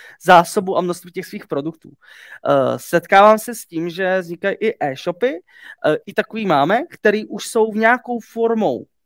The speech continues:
na trhu a najednou si řekli, „Tak já teďka začnu prodávat přesně, co půlka českého internetu, když to jde Alze, mě to poje taky.“ A tam přesně narážíme s tím a já teda to dělám poměrně často s mýma klientama, že řeknu, „Hele, na tohle se radši vykašleme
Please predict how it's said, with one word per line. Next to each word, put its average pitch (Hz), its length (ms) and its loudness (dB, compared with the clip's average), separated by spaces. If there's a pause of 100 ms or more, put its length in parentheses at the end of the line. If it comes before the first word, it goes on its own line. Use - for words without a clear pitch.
na 147 180 -2
trhu 180 400 -4 (320)
a 180 80 2
najednou 233 220 2
si - 120 -6
řekli, 233 200 -8
„Tak - 180 -6
já 240 100 2
teďka 233 300 -6
začnu 226 260 -6
prodávat 214 380 0
přesně, 208 400 -10 (240)
co 240 120 -6
půlka 214 280 -6
českého 220 420 -4
internetu, 208 500 -2
když 185 220 -10
to 220 100 -4
jde 214 100 2
Alze, 180 400 0
mě 185 140 -8
to 202 100 -10
poje 214 180 0
taky.“ 175 380 -10 (400)
A - 80 -2
tam 202 140 2
přesně 208 280 -6
narážíme 208 520 4
s 226 100 -12
tím 165 280 -6
a 151 100 -2
já 170 160 2
teda 190 220 0
to 196 140 -14
dělám 208 220 0
poměrně 208 340 -4
často 202 320 -10
s 196 40 -14
mýma 196 220 -4
klientama, 180 600 -2 (400)
že 180 420 4
řeknu, 196 560 -4 (160)
„Hele, 196 500 2 (680)
na 175 120 -4
tohle 185 200 -6
se 202 160 -4
radši 190 240 -6
vykašleme 165 480 -6